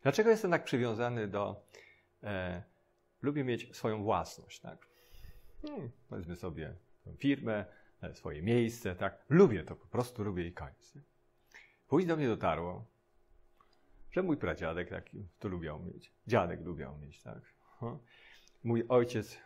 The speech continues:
też miał takie zapędy w tą stronę, tak? Po stronie mamy podobnie było dalej, u babci na przykład. Więc <clears throat> to gdzieś jakby jest zakorzenione, że się chce to mieć. Skąd taki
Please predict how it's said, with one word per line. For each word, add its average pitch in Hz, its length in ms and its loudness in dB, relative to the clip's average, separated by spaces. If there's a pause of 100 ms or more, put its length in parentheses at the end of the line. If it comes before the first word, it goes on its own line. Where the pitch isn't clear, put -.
(140)
też 113 300 4
miał 87 200 -4
takie 87 460 -6
zapędy 92 440 -6
w - 60 -18
tą 78 160 -10
stronę, 76 420 -14 (140)
tak? - 140 -16 (1900)
Po 120 100 -6
stronie 131 320 -2
mamy 110 380 2
podobnie 101 640 0 (120)
było 95 280 -2
dalej, 85 400 -4 (1000)
u 123 100 0
babci 87 360 -4
na 78 100 -10
przykład. - 380 -20 (220)
Więc 131 260 0 (180)
<clears throat> 135 240 4
to 143 100 8
gdzieś 175 220 0
jakby 170 200 8
jest 156 120 10
zakorzenione, 131 760 4 (260)
że 113 160 -6
się 165 140 -6
chce - 220 -2
to 156 120 -6
mieć. - 440 -4 (1600)
Skąd 165 380 2
taki 185 400 -4